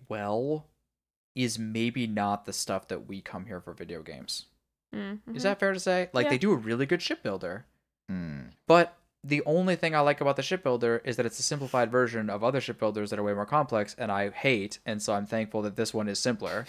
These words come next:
Speaker 2: Mm-hmm.
Speaker 1: You know what I mean? Like, I'm not the right, you know what I'm saying? It's like, I love space as a backdrop, but I don't love it for the infinite emptiness that it makes you feel when you explore it. But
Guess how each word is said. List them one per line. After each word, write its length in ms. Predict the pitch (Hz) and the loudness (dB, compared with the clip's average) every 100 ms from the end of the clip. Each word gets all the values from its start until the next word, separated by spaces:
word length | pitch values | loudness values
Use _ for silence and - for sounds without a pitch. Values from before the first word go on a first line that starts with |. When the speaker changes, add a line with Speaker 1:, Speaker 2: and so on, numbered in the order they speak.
| - | -8
Speaker 2:
Mm-hmm. 180 | 208 202 202 | -6 -4 -4
Speaker 1:
You 60 | 214 - - _ - - _ _ _ _ _ _ _ _ - | -6 -10 -18 _ -20 -20 _ _ _ _ _ _ _ _ 4
know 80 | 170 | 8
what 80 | |
I 20 | 160 | 10
mean? 200 | 151 156 | 8 8
Like, 120 | 151 | 8
I'm 100 | 151 | 10
not 140 | 180 | 10
the 80 | 175 | 8
right, 360 | 139 156 151 - | 8 8 8 4
you 340 | - _ _ 180 | -10 _ _ 6
know 40 | |
what 60 | 175 | 6
I'm 60 | |
saying? 320 | 170 170 170 175 - - - - - _ | 6 6 4 0 -12 -20 -20 -20 -20 _
It's 160 | - - | 2 6
like, 300 | 175 160 - _ _ _ _ _ - | 6 4 0 _ _ _ _ _ 2
I 120 | 123 | 4
love 280 | 117 120 131 | 6 4 4
space 340 | - 160 160 | 4 4 4
as 80 | 160 | 0
a 60 | 160 | 0
backdrop, 640 | 208 196 - 143 139 - _ _ _ | 2 2 2 4 2 0 _ _ _
but 160 | - 135 | 2 4
I 100 | 131 | 8
don't 300 | 135 147 131 | 8 6 6
love 200 | 127 127 | 4 6
it 180 | 123 - | 4 4
for 180 | - 123 | 2 4
the 180 | 120 | 4
infinite 640 | 120 135 120 120 117 113 - _ _ _ _ _ _ - | 2 0 -2 -2 -2 -2 -4 _ _ _ _ _ _ 0
emptiness 540 | 156 143 113 107 107 | 0 0 0 0 0
that 120 | 117 | 0
it 60 | 107 | 0
makes 220 | 107 104 | -2 -4
you 80 | 107 | -4
feel 520 | 107 107 101 95 107 _ _ _ _ _ _ | -2 -2 -2 -4 -6 _ _ _ _ _ _
when 240 | - 120 104 | -4 -2 -2
you 100 | 95 | -4
explore 320 | 95 98 92 | -6 -6 -6
it. 140 | - - _ _ _ _ _ _ _ | -8 -16 _ _ _ _ _ _ _
But 320 | - 107 101 | 2 4 2